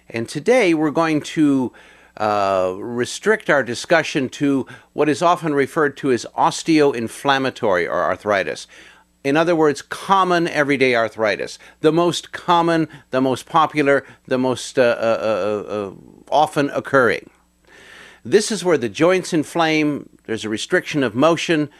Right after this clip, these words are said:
there's pain, uh, eventually over time there can be disfigurement of the joints,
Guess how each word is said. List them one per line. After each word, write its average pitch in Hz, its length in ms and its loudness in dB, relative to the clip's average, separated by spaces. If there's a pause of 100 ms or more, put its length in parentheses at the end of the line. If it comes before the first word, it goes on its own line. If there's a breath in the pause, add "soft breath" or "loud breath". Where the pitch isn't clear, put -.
(140 soft breath)
there's - 220 -8
pain, 160 580 0 (400 soft breath)
uh, 101 340 0
eventually 147 560 2
over 131 240 2
time 156 400 -2
there 127 100 -2
can 117 200 -8
be 104 100 -6
disfigurement 160 800 -2
of 113 140 -6
the 110 80 -4
joints, 147 560 -2